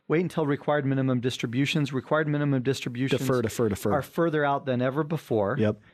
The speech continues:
Speaker 1: So just wait if you can. Problem number one is a lot of people can't wait. They need to live off of this money.
Speaker 2: And they get bad advice.
Speaker 1: And, and, and secondly, the bad advice comes in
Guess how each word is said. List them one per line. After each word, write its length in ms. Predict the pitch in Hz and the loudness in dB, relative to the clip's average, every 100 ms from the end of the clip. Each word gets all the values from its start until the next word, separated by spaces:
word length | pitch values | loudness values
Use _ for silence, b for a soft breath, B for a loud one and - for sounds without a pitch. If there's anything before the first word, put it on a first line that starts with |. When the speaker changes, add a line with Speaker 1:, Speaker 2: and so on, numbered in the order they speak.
| b | b
Speaker 1:
So 380 | - 151 139 127 | -4 0 2 0
just 340 | - 190 - | 0 -2 0
wait 380 | 135 175 135 - | 0 0 0 -4
if 200 | 131 - | -6 -2
you 80 | 127 | -2
can. 420 | - 113 101 143 - _ _ - | 0 0 2 -2 -6 _ _ -6
Problem 340 | 170 180 165 | -2 0 0
number 240 | 151 143 127 | 0 0 0
one 220 | 143 135 | 2 0
is 100 | 117 | 0
a 60 | |
lot 200 | 123 127 | 0 2
of 60 | 135 | 0
people 260 | 135 117 110 | -4 -4 -2
can't 280 | 139 131 | 2 2
wait. 260 | 110 101 - - | 2 -2 -4 -4
They 100 | 143 | 0
need 220 | 165 185 | 0 0
to 80 | 151 | 0
live 260 | 131 170 | 0 0
off 240 | 165 107 - | 0 -2 -2
of 180 | 120 117 | -2 -2
this 200 | 117 180 | -2 0
money. 340 | 180 135 - - | 0 0 -4 -4
Speaker 2:
And 120 | 139 | 0
they 80 | 135 | 2
get 180 | 143 113 | 0 0
bad 200 | 123 135 | 0 0
advice. 500 | 104 123 120 - - - | 0 0 -2 -6 -10 -2
Speaker 1:
And, 280 | 147 147 | 0 0
and, 360 | - 151 143 131 - | -2 0 0 -2 -2
and 160 | 151 135 | -2 0
secondly, 580 | 175 180 175 139 135 - | -2 -2 0 2 0 -4
the 100 | - | -6
bad 240 | 117 147 170 | -2 0 0
advice 380 | 131 147 170 - | -2 0 -2 -2
comes 320 | 143 127 117 | -2 -2 0
in 260 | 127 123 | 0 0